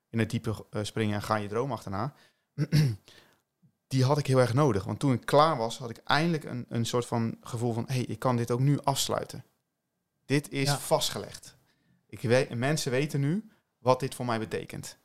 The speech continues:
Speaker 1: Klaar, weet je?" En dat was super fijn, want daardoor, eh, was dat boek soort van gesloten en kon ik door naar het volgende.
Speaker 2: Echt verder.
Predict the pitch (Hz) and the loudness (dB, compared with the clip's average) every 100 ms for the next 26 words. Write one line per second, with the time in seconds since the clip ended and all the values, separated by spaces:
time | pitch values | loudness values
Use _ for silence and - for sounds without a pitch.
0 | _ _ _ _ _ _ 123 107 82 - | _ _ _ _ _ _ -2 -2 -4 -16
1 | _ - 117 113 165 190 _ _ _ _ | _ -2 0 0 -4 -6 _ _ _ _
2 | - 113 120 123 160 135 113 135 104 92 | -4 -2 0 0 -2 -2 0 0 -2 -8
3 | 113 107 110 110 110 104 104 - - - | -10 -4 0 0 -2 -8 -10 -16 -16 -14
4 | 127 123 - 117 - 113 - 110 104 131 | -8 -8 -2 -2 0 0 -2 -16 -10 -10
5 | - - 110 110 - - 135 151 156 170 | -4 -2 -2 -6 -6 0 0 0 -6 -8
6 | - 127 117 107 101 - _ _ _ _ | -14 -10 -4 -4 -4 -10 _ _ _ _
7 | - 110 104 95 - 147 110 - - _ | 0 0 2 -2 -2 -2 -2 -8 -16 _
8 | - 127 - 131 113 104 | -4 -4 0 2 4 2